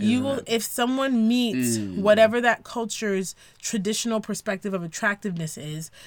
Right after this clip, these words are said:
Speaker 1: the merit of what they say about God now matters more.
Speaker 2: Yeah. Yep,
Speaker 1: So if
Speaker 2: yep,
Speaker 1: you
Speaker 2: yep.
Speaker 1: want influence in the church, you better be pretty.
Speaker 2: Yeah, you better be conventionally pretty in whatever way it is in that culture, for sure.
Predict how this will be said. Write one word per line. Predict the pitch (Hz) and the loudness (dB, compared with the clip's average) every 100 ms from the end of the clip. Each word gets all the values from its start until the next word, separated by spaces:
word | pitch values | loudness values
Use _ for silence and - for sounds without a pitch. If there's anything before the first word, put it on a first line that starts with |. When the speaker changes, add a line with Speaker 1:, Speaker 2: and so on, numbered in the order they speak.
| - _ _ _ - | -20 _ _ _ 0
Speaker 1:
the | 202 | 4
merit | 202 208 226 247 262 | 6 6 6 4 -2
of | - 185 | -4 -4
what | 185 208 202 | 2 2 2
they | 190 | -2
say | - 214 202 | -2 0 2
about | 202 180 - 165 | 2 0 -4 -4
God | 180 185 196 185 | -2 0 -2 -4
now | 170 175 170 | -4 -2 -2
matters | 165 165 175 - 143 175 | -2 -4 -8 -10 -12 -12
more. | 160 92 71 - | -12 -12 -14 -16
Speaker 2:
Yeah. | - 101 80 - - - | -10 -8 -8 -12 -20 -8
Yep, | 117 | -4
Speaker 1:
So | 226 | 0
if | 214 214 | 0 0
Speaker 2:
yep, | 120 | 2
Speaker 1:
you | 233 | 2
Speaker 2:
yep. | 269 | 2
Speaker 1:
want | 277 262 | -2 -2
influence | - 277 262 254 208 190 | -4 -6 -4 -2 -2 -4
in | 190 | -6
the | |
church, | 165 - 165 175 - - _ _ | -6 -6 -6 -6 -12 -18 _ _
you | - 196 | -2 0
better | 190 269 | 2 2
be | 233 196 | 2 -2
pretty. | - 240 196 - 170 - | -2 -4 -4 -8 -16 -10
Speaker 2:
Yeah, | 107 98 110 | -8 -8 -10
you | 117 | -8
better | 117 127 | -6 -4
be | 123 131 - _ - | -4 -6 -6 _ -20
conventionally | - 123 143 156 160 143 | -8 -4 -2 -4 -6 -8
pretty | 131 147 135 - | -8 -6 -4 -6
in | 104 | -6
whatever | 104 120 120 | 0 0 2
way | 117 110 107 104 _ | 0 0 0 -6 _
it | 113 | -4
is | 113 104 | -2 -4
in | 101 | -6
that | 104 - | -8 -8
culture, | - 104 - - | -12 -14 -16 -16
for | - | -12
sure. | - 127 - | -10 -10 -10